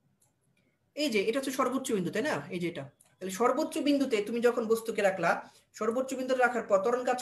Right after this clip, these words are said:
করে কোথায়? ত্বরণ কাজ করে নিচের দিকে, এই যে এখানে। ত্বরণ কাজ করে কোথায়?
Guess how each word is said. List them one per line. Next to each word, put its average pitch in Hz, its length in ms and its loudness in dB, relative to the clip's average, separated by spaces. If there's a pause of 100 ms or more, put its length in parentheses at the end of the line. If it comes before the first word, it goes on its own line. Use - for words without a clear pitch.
করে 226 200 2
কোথায়? 190 240 -2 (340)
ত্বরণ 214 280 -6
কাজ 208 140 2
করে 220 100 -4 (120)
নিচের 220 260 -2
দিকে, 180 220 -4
এই 226 80 -6
যে 190 100 -4
এখানে। 151 200 -8 (1040)
ত্বরণ 226 260 -2
কাজ 233 180 -2
করে 233 200 2
কোথায়? 294 220 4